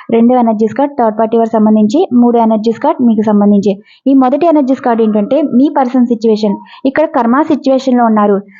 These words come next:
కర్మ సిచ్యువేషన్స్ అనేవి చాలా నేర్పిస్తాయండి. ఎవరిని దూరం చేసుకోవాలి, ఆ, దూరమైన వారు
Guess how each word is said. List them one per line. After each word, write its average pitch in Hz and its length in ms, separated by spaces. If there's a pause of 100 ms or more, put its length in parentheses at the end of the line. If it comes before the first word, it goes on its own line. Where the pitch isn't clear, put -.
(100)
కర్మ 269 320
సిచ్యువేషన్స్ 269 560
అనేవి 233 380
చాలా 240 200
నేర్పిస్తాయండి. 233 720 (440)
ఎవరిని 269 320
దూరం 247 280
చేసుకోవాలి, 226 680 (480)
ఆ, 226 80 (160)
దూరమైన 262 460
వారు 247 280